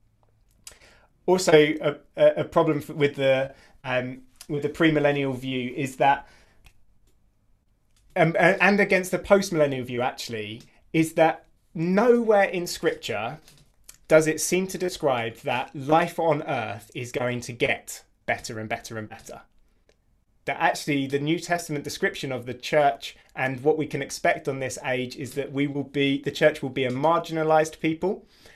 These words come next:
the church will be, uh, persecuted, and that there will be suffering and things will get harder. And so there is nowhere else in Scripture to suggest that there will be this golden age and that we will be with Jesus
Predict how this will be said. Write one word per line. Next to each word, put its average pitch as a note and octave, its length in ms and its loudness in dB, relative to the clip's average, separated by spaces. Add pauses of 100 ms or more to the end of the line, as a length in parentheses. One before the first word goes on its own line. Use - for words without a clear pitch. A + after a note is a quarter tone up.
the D3 100 0
church D#3+ 400 2
will D3 140 0
be, C3+ 460 2 (240)
uh, C3 160 -4
persecuted, E3+ 800 -2
and C#3+ 160 -6
that - 140 -8
there C3+ 100 2
will C3+ 80 0
be C3+ 140 -8
suffering C#3+ 680 -4
and C3+ 240 -6
things D3+ 240 -2
will C#3 120 -4
get C3 220 -4
harder. G3 400 0 (600)
And D3+ 180 2
so D#3+ 480 8
there D#3+ 220 4
is D#3+ 80 4
nowhere F3+ 480 6
else E3+ 240 4
in D#3 80 -8
Scripture F3 400 -4
to - 180 -4
suggest C#3 460 -2
that C#3+ 120 -6
there C#3+ 120 2
will F3 320 6
be D#3+ 160 2
this D3+ 220 -2
golden D3+ 420 4
age A2 560 -8 (480)
and B2+ 160 -4
that C#3 80 -4
we C#3 140 0
will C#3 100 -2
be C#3+ 180 -6
with C#3 200 -4
Jesus C#3+ 560 -4